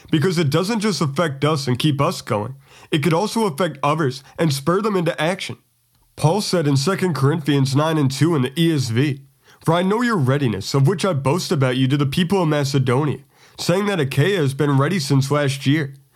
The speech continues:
and your zeal has stirred up most of them." In the King James, the last phrase says,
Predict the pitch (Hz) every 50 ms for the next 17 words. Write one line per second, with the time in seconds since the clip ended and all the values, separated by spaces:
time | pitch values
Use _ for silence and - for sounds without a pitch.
0 | _ _ - - 160 175 180 170 143 113 127 160 196 226 208 139 - - 170 165
1 | 160 160 156 147 143 165 196 185 - 139 - 101 - - - _ _ _ _ _
2 | _ - - _ - 165 175 185 160 135 208 226 220 180 135 117 131 165 196 185
3 | 147 131 139 135 139 156 180 175 - - - 170 156 139 135 - - 143 160 156
4 | 127 - - -